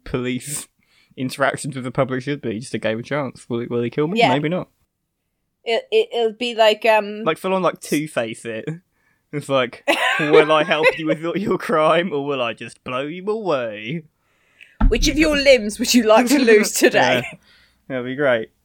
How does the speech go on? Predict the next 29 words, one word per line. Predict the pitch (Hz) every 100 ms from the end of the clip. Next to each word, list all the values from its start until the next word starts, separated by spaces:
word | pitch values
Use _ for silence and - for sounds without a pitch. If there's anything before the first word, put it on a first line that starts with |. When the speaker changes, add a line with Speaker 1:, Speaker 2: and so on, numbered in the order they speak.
| _ _ _ _ _ _ _
Speaker 1:
Can't | 127 117
wait. | 117 113 - _ -
Um, | 123 123 123 123 127 - _ _ _ _ _ _ _ _ _ _ -
are | 127
we |
keeping | - 139 127
that | 117 127
intro | 127 - 101
or |
doing | 101 104
another | 104 104
one? | 101 104 -
Speaker 2:
<laughs> | 311 320 392 - - - - - - - _ - - _ _ _ _ _ _ _ _ _ _ _ _ -
Fuck | 190 -
it, | 165
Dave. | 156 156 -
Fuck | 320 302 226
it. | 160 - _ _ _ -
Speaker 1:
Okay. | 123 - _ _ _ _ - _ -
We | -
Speaker 2:
No, |
Speaker 1:
can | 220
Speaker 2:
we'll | 226
just | 240 -
keep | 302 247
it | 180 -
and | 196
be |
like, | 170 139